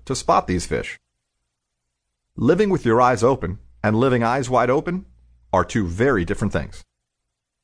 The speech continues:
In the difference lies the space those fish need to swim by undetected.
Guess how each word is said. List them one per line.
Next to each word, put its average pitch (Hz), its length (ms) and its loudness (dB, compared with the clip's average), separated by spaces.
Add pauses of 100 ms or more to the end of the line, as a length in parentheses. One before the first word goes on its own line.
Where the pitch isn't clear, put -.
In 123 100 4
the 110 80 4
difference 127 680 0
lies 104 320 2
the 110 100 -4
space 165 420 -2
those 120 280 0
fish 170 260 -4
need 87 300 -4 (120)
to 95 120 -6
swim 143 360 0
by 131 320 2
undetected. - 580 -4